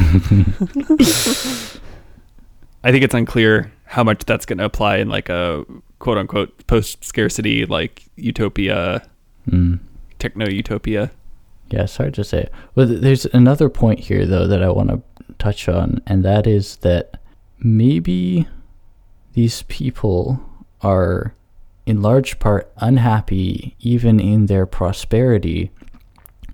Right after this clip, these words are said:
Speaker 2: because they are not fulfilling the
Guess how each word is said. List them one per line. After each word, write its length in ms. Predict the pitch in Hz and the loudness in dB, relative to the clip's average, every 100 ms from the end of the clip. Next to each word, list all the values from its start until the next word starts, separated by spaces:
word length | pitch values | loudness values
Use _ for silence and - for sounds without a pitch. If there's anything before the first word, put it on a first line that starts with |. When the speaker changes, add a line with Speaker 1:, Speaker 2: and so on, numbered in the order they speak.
| - - - - | -18 -20 -20 -8
Speaker 2:
because 880 | 113 - - - 127 127 123 120 - | -8 -6 -8 0 4 6 4 2 -4
they 180 | - 110 | 0 2
are 140 | 101 107 | 4 4
not 340 | 98 123 - | 4 2 0
fulfilling 1120 | - - 107 - - 120 127 117 113 113 117 - - _ _ _ _ _ _ - - - _ | -4 -2 -2 -2 0 4 6 6 6 4 0 -4 -20 _ _ _ _ _ _ -20 -20 -20 _
the 240 | - 87 | -2 0